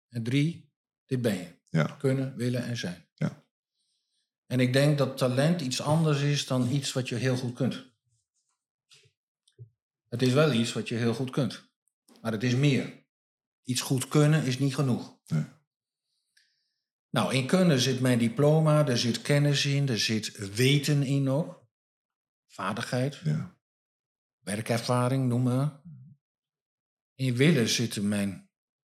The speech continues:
Speaker 1: ja, dat noem ik mijn wilsbron. Er zitten mijn behoeften in, mijn idealen, mijn dromen. Soms mijn roepingmissie.
Speaker 2: Ja.
Speaker 1: Ik vind dat we dat te weinig benoemen.
Speaker 2: Ja.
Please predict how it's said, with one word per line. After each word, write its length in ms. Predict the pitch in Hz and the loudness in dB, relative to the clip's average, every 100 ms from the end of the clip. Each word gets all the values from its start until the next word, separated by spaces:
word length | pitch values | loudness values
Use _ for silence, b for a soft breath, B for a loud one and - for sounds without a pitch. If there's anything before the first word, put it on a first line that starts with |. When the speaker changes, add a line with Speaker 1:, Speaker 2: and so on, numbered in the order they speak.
| _ | _
Speaker 1:
ja, 140 | - 113 | -8 -6
dat 160 | 98 | -4
noem 200 | 101 107 98 | -2 -2 -2
ik 240 | - - _ | -6 -16 _
mijn 260 | 104 98 | -4 -2
wilsbron. 880 | 95 131 131 - 120 135 165 - - _ _ _ _ _ _ _ _ _ _ _ _ - | 0 0 -2 -4 -2 0 0 -2 -10 _ _ _ _ _ _ _ _ _ _ _ _ -10
Er 100 | 107 | -4
zitten 280 | 117 104 107 | -2 0 0
mijn 180 | 104 | 0
behoeften 460 | 95 95 143 - 139 | 0 0 0 0 0
in, 320 | 135 143 165 | 2 0 -2
mijn 160 | 120 104 113 | -6 -10 -8
idealen, 720 | 107 107 107 113 123 147 - | -8 -6 -4 -2 -2 -2 -6
mijn 200 | - 101 | -14 -18
dromen. 640 | - 101 107 113 123 127 - 190 92 - _ _ _ _ _ _ | -8 -4 -2 -2 -4 -6 -12 -20 -20 -20 _ _ _ _ _ _
Soms 360 | - 147 123 - | -4 0 2 0
mijn 220 | 110 98 | -2 -2
roepingmissie. 880 | 120 123 139 139 135 131 147 - _ - | -2 -2 -2 0 0 -2 -4 -8 _ -8
Speaker 2:
Ja. 140 | - | -8
Speaker 1:
Ik 140 | - | -6
vind 220 | - 120 - | -2 0 0
dat 180 | 101 | -2
we 100 | 110 | -4
dat 200 | 101 101 | -6 -6
te 120 | - 98 | -6 -4
weinig 400 | 110 113 104 92 | -2 -2 -2 -6
benoemen. 480 | 101 120 143 156 - | -6 -4 -4 -4 -4
Speaker 2:
Ja. 320 | 80 - | -4 -6